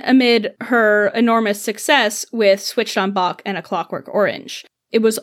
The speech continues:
only in nineteen seventy-nine that she publicly came out of the closet as a trans woman, through an interview,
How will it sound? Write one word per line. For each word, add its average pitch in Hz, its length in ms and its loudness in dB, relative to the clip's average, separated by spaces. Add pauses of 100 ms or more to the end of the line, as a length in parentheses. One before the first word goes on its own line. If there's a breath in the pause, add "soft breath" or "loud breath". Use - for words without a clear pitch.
only 302 460 4
in 240 280 2
nineteen 220 380 0
seventy-nine 202 1000 0
that 220 160 2
she 226 160 -2
publicly 277 480 -2
came 269 300 2
out 262 160 2
of 254 40 0
the 233 80 -4
closet 202 460 0
as 196 160 -4
a 190 60 -4
trans 185 340 -10
woman, - 400 -12
through 330 300 0
an 302 100 2
interview, 247 720 2